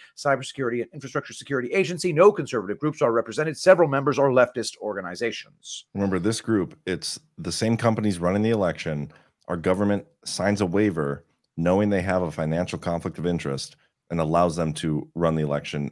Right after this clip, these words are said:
Speaker 2: and decide what security is needed. It, it's such a convoluted pe-, it's just stupid. It's, the whole thing is stupid and corrupt, and they know it, and they do it anyway.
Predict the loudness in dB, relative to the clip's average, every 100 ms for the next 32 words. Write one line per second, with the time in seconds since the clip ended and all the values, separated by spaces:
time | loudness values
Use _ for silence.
0 | -2 0 0 -4 -14 _ -4 -2 0 0
1 | 0 -2 -4 -6 -2 -2 0 -2 -2 -4
2 | -4 -4 -6 -6 -8 -6 -8 -6 -6 -4
3 | -2 0 0 -2 -2 -4 -2 -2 0 -2
4 | -2 -6 -10 _ _ _ _ _ _ _
5 | _ -10 -8 -2 -2 -2 -4 -4 -6 -4
6 | -4 -4 -10 _ -8 -6 -4 0 2 2
7 | 0 -2 -2 -2 -4 -8 _ _ -2 -2
8 | 0 0 0 -6 -6 -2 2 2 2 2
9 | -4 _ _ _ _ -4 -2 0 0 0
10 | -4 -8